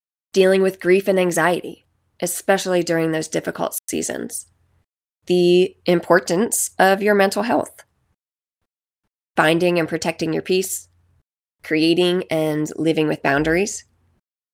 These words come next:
parenting and step-family life, marriage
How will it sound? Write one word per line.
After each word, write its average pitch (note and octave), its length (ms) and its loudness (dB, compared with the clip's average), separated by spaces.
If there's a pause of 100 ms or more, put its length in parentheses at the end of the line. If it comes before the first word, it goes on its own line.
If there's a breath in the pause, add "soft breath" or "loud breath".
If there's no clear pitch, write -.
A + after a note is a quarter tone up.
(340)
parenting F#3 720 -2 (220)
and E3+ 100 -6
step-family G3+ 640 0
life, G#3+ 440 0 (1160)
marriage F3+ 760 0